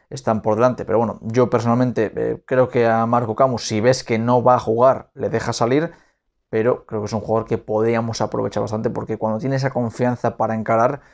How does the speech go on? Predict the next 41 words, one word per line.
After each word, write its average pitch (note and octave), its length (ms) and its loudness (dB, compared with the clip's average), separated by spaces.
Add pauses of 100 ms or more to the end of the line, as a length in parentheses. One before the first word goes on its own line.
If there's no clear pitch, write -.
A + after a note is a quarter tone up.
(220)
es, A2+ 320 -2
eh, A2+ 320 2
un B2 140 -4
jugador A#2+ 340 4
muy D#3+ 360 2
importante A2 600 -2
en G#2+ 60 -8
esta G#2+ 640 -4
categoría A2+ 640 0 (320)
y D3 120 -6
más C3 260 0
en A#2 120 -2
este A2+ 220 -4
equipo A#2+ 320 -4
en A#2+ 80 0
el A2+ 80 -8
que A#2 140 0
a A2+ 40 2
veces A#2+ 360 -4
falta C3 380 0
ese B2+ 160 0
jugador A#2+ 520 2 (340)
que A#2+ 100 -4
encare C3 340 2
y C3+ 80 0
que B2 120 0
se A#2+ 160 0
vaya, A2+ 320 2 (260)
sobre G#2 200 -4
todo A2+ 140 2
por G#2+ 120 0
la A2 60 6
banda, A#2+ 260 2
cuando G#2+ 240 0
no A2+ 80 2
lo A#2 80 6
hace A2+ 160 0
eso B2 180 0
con A#2 160 -2
una A#2 160 -2
carrera A2+ 420 -2